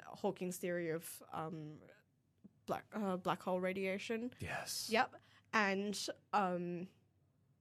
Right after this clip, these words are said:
Speaker 1: and the existence of gravitational waves and that sort of thing.
Speaker 2: That's really
Speaker 1: And
Speaker 2: cool.
Speaker 1: we can, since we can't really see black holes that well unless they're taking in matter that we can
Speaker 2: Yeah.
Speaker 1: detect,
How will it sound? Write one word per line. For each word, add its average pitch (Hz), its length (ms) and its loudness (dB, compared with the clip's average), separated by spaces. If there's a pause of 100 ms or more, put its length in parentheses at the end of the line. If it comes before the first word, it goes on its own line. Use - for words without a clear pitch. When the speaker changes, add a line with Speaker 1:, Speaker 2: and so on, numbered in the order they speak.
(520)
Speaker 1:
and 185 180 6
the 175 60 4
existence 170 440 2
of 170 80 -2
gravitational - 560 -2
waves - 280 -8
and 135 120 -8
that - 100 -10
sort - 160 -8
of 185 60 -10
thing. - 320 -10
Speaker 2:
That's - 180 -6
really - 140 0
Speaker 1:
And 202 280 6
Speaker 2:
cool. 208 100 0
Speaker 1:
we 233 120 6
can, 233 240 2
since 277 300 4
we 240 100 2
can't 240 300 4
really 196 320 6 (380)
see 208 680 2 (100)
black 247 260 4
holes 254 260 4
that 240 160 6
well 247 220 6
unless 202 380 4
they're 175 360 4 (320)
taking 185 340 2
in 175 140 4
matter 170 300 2
that 170 140 0
we 175 100 0
can 165 320 -2 (100)
Speaker 2:
Yeah. 190 100 6
Speaker 1:
detect, - 360 0